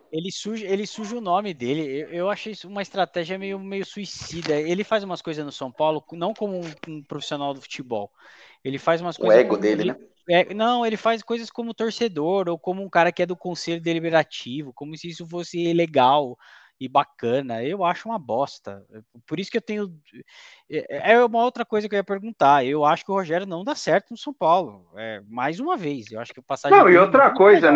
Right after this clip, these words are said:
Speaker 3: né, brasileiro? O trabalho
Speaker 2: Volta
Speaker 3: autoral
Speaker 2: Diniz, né?
Speaker 3: dele,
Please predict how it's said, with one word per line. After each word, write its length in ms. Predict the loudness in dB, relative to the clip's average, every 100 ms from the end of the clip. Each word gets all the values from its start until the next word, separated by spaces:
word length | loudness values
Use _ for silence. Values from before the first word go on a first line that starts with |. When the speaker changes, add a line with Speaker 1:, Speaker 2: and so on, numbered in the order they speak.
| 8
Speaker 3:
né, 20 |
brasileiro? 680 | 8 6 8 8 8 6 2 _ _ _ _ _
O 140 | 4 6
trabalho 500 | 8 8 8 10 10
Speaker 2:
Volta 160 | 10
Speaker 3:
autoral 280 | 8 8 10
Speaker 2:
Diniz, 160 | 8 8
né? 80 | 6
Speaker 3:
dele, 400 | 8 6 4